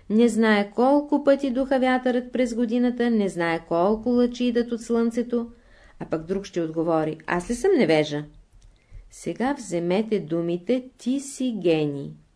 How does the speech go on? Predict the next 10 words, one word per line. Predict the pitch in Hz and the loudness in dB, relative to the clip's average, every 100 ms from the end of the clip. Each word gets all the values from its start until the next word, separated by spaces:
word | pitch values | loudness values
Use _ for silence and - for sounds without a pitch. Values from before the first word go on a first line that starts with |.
| _ _ _ - _ | _ _ _ -20 _
Някой | 339 349 254 240 | -2 0 -2 -2
ти | 190 | -2
каже | 220 220 190 | 2 2 0
тези | 175 175 160 156 | 0 0 0 -2
думи | 196 285 240 | -2 0 0
и | - | 2
тебе | 190 226 | 2 2
ти | - | -4
стане | - 160 170 233 240 | -8 -4 0 -2 -2
приятно. | 151 147 147 143 143 | -2 -2 -2 -6 -12